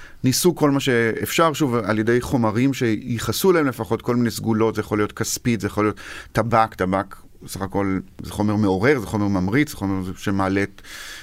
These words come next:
את הדופק. אני לא רואה שום סיבה שאף אחד מהחומרים האלה,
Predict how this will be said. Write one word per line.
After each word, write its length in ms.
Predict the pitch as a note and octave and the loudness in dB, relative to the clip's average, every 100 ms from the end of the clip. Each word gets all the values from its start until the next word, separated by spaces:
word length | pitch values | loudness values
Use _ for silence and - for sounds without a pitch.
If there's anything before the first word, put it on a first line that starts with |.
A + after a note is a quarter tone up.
| - - | -12 -6
את 140 | G2 | -2
הדופק. 1300 | G2 F2+ F2+ F2+ F2+ - F2+ F2 F2 A2+ D3 - C3 A2 | 0 0 0 0 -2 -2 -2 -2 0 2 2 2 -2 -2
אני 140 | G2 | 0
לא 220 | G#2 A2+ | 2 2
רואה 240 | G2+ G2+ G2+ | 2 0 0
שום 200 | A2 G#2+ | -2 -2
סיבה 260 | G#2 G2+ | 0 -2
שאף 1040 | G2+ G#2 F#2 F2 E2+ E2+ D#2+ - - A#2 B2+ | 0 -2 0 -2 -2 -4 -6 -8 -4 -2 0
אחד 180 | A#2 | 0
מהחומרים 600 | A2 G#2 A2+ G2+ F#2+ A2+ | 0 0 0 0 0 2
האלה, 320 | A2+ G#2 G2 | 2 0 0